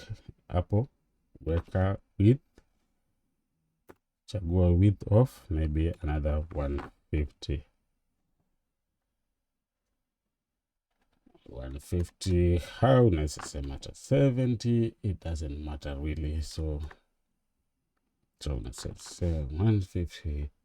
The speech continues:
seventy, because this is a logo, wacha tuseme seventy. Hivyo juu mi nataka tu ndogo.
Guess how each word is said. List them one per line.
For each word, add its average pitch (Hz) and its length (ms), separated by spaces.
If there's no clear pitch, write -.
seventy, 101 760
because 110 440
this 101 140
is - 100
a 82 60
logo, 101 680
wacha 98 200
tuseme 76 720
seventy. - 720
Hivyo 82 260
juu 78 180
mi 82 140
nataka 71 400
tu - 120
ndogo. 76 680